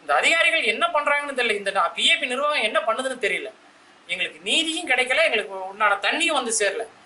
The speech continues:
ஆனா நாங்க நம்பிக்கை இழக்காம தொடர்ந்து போராடிட்டு இருக்கோம். இப்ப இன்னைக்கு பாத்தீங்கன்னா, இன்னைக்கு இரவு ஏழு மணி, எட்டு மணி ஆச்சுப்போ. இப்ப வந்து அதிகாரிகள் வந்து பாத்தீங்கன்னா, நாங்க சொன்னோம், "இந்த மாதிரி சரி, உங்க ஆபீஸ்க்கு வர்றோம்,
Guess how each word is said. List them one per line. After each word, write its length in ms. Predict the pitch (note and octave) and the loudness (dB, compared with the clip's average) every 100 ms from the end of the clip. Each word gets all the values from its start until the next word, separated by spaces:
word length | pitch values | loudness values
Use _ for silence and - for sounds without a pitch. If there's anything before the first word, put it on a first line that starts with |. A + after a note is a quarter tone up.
| - - | -14 0
ஆனா 180 | G#3+ A3 | 2 2
நாங்க 220 | G3+ G3 | 0 0
நம்பிக்கை 460 | F#3+ D#4+ F4 D4 | 0 0 0 0
இழக்காம 220 | B3 C4+ C#4+ | 2 2 2
தொடர்ந்து 360 | A3 D4 E4 | 2 2 0
போராடிட்டு 360 | A3 A#3+ A#3+ G#3+ | 2 2 2 -2
இருக்கோம். 380 | G3+ G3 G3 - - - - | -4 -4 -4 -6 -20 -20 -20
இப்ப 240 | G3+ C#4+ | -4 -2
இன்னைக்கு 440 | B3+ D#4 D#4+ D4 | 0 0 -2 0
பாத்தீங்கன்னா, 300 | C#4+ D4+ D4 | 0 0 0
இன்னைக்கு 360 | D#4+ C#4 B3+ A#3+ | 0 0 -2 -2
இரவு 240 | C#4 D4 | 0 2
ஏழு 240 | B3+ C4 B3+ | 2 4 2
மணி, 180 | B3+ C#4+ | 0 2
எட்டு 200 | B3 B3 | 0 -2
மணி 160 | C4 | -2
ஆச்சுப்போ. 460 | A#3 - G3 G3 F#3 - - - - | -2 -2 -2 -2 -2 -6 -20 -20 -20
இப்ப 240 | B3 B3 D4+ | -10 -2 0
வந்து 220 | D4 D4 | 2 4
அதிகாரிகள் 680 | C4 A#3+ A#3+ D4 C#4+ C4+ B3+ | 4 4 4 2 2 2 0
வந்து 180 | B3+ B3+ | -2 -2
பாத்தீங்கன்னா, 300 | B3 B3 C#4+ | -4 -4 -4
நாங்க 200 | C4 G3+ | -4 -2
சொன்னோம், 260 | B3+ C4+ C4 | -2 -2 -2
"இந்த 120 | A3+ | 0
மாதிரி 180 | C4 B3 | 0 0
சரி, 160 | A#3+ | -2
உங்க 200 | A3+ A3+ | -2 2
ஆபீஸ்க்கு 380 | A#3 C#4+ D4 - | 4 4 2 0
வர்றோம், 280 | C4+ B3+ | 2 2